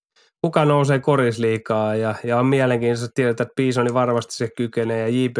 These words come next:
A on sanonut julkisesti, että jos pelillisesti menevät sinne, niin nousevat liigaa. Ja sit on todella mielenkiintoista Topo ja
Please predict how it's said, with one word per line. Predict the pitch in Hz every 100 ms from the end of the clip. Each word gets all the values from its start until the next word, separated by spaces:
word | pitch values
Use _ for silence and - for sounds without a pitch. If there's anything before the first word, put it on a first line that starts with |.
| 113
A |
on | 117
sanonut | 123 120 117 123
julkisesti, | 120 113 117
että | 113 117
jos | -
pelillisesti | 123 117 110 - 113
menevät | 117 113 110 104
sinne, | 110 107 107
niin | 107 -
nousevat | 123 117 113 110 110
liigaa. | 107 104 - 110
Ja | 110
sit | 110 123
on | 113 113
todella | 135 131 127
mielenkiintoista | 123 113 113 117 117 - 117
Topo | 127 120 123
ja | 113 113